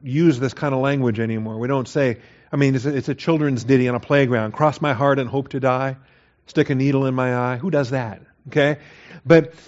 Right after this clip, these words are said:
these, these, these languages, these expressions are the, the,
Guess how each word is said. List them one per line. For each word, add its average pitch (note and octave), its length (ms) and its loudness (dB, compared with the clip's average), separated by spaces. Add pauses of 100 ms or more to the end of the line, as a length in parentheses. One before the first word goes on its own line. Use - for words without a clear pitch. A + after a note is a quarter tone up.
(280)
these, F3+ 480 2
these, E3+ 340 4
these D3 240 4
languages, D#3 680 2
these C3+ 200 0
expressions D#3 920 0
are D#3+ 320 4
the, D3 320 4
the, C3 420 0